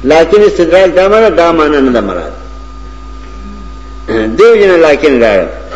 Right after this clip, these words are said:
مقتدین وی ګوره، لیکن غوره کوي د انبیانو نه هغه چاله چې رضا شي، نو سره غوره کوي. او وی ما کانا ټول ته رسالت له غوره کوي.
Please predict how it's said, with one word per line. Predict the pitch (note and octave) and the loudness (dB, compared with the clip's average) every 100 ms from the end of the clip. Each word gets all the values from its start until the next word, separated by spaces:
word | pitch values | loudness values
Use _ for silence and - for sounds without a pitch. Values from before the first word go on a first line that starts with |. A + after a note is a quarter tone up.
| - - - - | -14 -14 -16 -6
مقتدین | A#2 C#3 D#3 E3+ E3+ F#3 G3+ | 0 2 2 4 4 4 4
وی | G3 D3 | 4 4
ګوره، | F#3 G3 F3 - - - - - - - - - - B2 | 2 2 0 -6 -16 -18 -18 -20 -20 -20 -18 -18 -12 0
لیکن | E3+ F3+ F3+ E3+ | 2 4 2 2
غوره | D3 D#3 | 4 2
کوي | D3 F#3+ G3+ | 4 4 4
د | E3+ | 4
انبیانو | D#3+ D#3 E3 E3+ | 2 2 2 4
نه | D#3 | 2
هغه | D3+ | 2
چاله | D3+ D3 C3+ C3 | 2 2 0 -2
چې | |
رضا | C3+ C#3 C3+ | 0 2 2
شي، | B2+ B2+ - - - | -2 -8 -12 -18 -8
نو | A#2 A#2+ | -2 -2
سره | E3+ F3 C3+ | 2 4 4
غوره | G#2+ F#2 | 4 0
کوي. | F#2 D#2 - - - - - - - | -2 -8 -10 -14 -14 -14 -16 -16 -4
او | B2+ C#3+ | 2 4
وی | D3+ A#2+ A#2+ | 4 2 0
ما | D3+ D#3+ | 0 2
کانا | E3 F3 D3+ - - - - - | 2 2 2 -2 -10 -14 -10 2
ټول | G#3+ A3 - | 4 4 4
ته | D#3 - - - - - - - - - - | 2 0 -6 -16 -18 -18 -18 -18 -18 -18 -6
رسالت | A#2+ C3+ D#3 D#3 G#3+ A#3 | 0 0 2 4 4 4
له | G3 | 4
غوره | D3+ C3 A2+ | 6 4 2
کوي. | G#2+ G2 | 0 -4